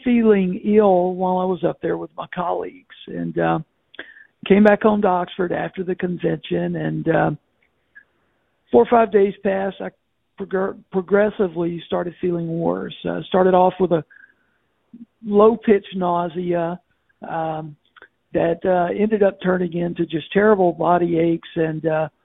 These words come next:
eventually the cough and eventually respiratory issues. So, uh, and this was, again, very early in the process. Not a lot of people knew a lot about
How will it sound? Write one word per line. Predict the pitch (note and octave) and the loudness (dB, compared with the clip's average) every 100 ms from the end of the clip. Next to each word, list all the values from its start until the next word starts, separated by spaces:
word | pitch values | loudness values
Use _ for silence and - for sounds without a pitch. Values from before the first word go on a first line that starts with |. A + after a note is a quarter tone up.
| _ _ _ - | _ _ _ -6
eventually | D#3 F3+ - F#3 | 0 0 2 0
the | E3 D3+ | 0 -2
cough | - E3+ E3 D#3+ | 0 2 2 0
and | D#3 | -4
eventually | D#3 D#3+ D#3+ F3 D#3 D3+ D#3+ D#3 | -4 -4 -4 -4 -4 -2 -4 4
respiratory | E3+ F#3 F#3+ - D#3+ - - E3 | 4 4 -4 -2 -2 0 -2 -4
issues. | - D#3+ - - - - - - _ _ _ _ _ _ - A#3+ | -4 -4 -4 -8 -18 -20 -20 -20 _ _ _ _ _ _ 4 6
So, | B3+ A3+ G#3+ B3 | 8 8 6 4
uh, | G3+ G3 F#3 | 0 0 -2
and | F#3 F#3 | -6 -4
this | A#3+ C4+ | -4 -6
was, | F#3 | -8
again, | F3+ G3+ G#3 F3 | -4 -2 -2 -2
very | F#3 G3 G#3+ | 0 0 0
early | G3+ G3 F#3+ F#3 | -2 -2 -4 -6
in | F3 | -10
the | |
process. | E3 E3+ E3 E3+ - - _ - | -10 -6 -6 -6 -14 -20 _ -20
Not | E3+ | -14
a | |
lot | E3+ E3+ | -10 -10
of | F3+ | -8
people | G3 F#3+ | -8 -8
knew | F3+ F3+ | -8 -4
a | |
lot | E3+ E3+ F3 | 0 0 0
about | E3+ E3+ | -2 -4